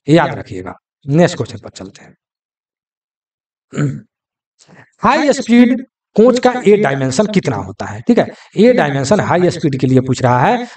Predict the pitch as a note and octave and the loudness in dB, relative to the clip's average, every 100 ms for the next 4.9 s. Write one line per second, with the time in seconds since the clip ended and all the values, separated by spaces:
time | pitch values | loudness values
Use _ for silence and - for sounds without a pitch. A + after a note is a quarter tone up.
0 | - B2 E3+ A#3+ A#3 G3+ D#3 D#3+ C#3 C3+ | -6 -2 0 2 2 2 0 0 2 2
1 | A#2 C3 B2+ D#3+ B3 B3+ - _ _ _ | 0 0 0 0 0 -4 -10 _ _ _
2 | _ _ _ _ _ _ - - _ _ | _ _ _ _ _ _ -18 -18 _ _
3 | _ D3 D3 C#3 B2+ A2+ G2+ G2+ _ _ | _ 0 0 0 -2 -4 -8 -14 _ _
4 | _ _ - B2 D3 D3+ G#3+ B3+ - | _ _ -16 -4 -2 0 -2 -4 -6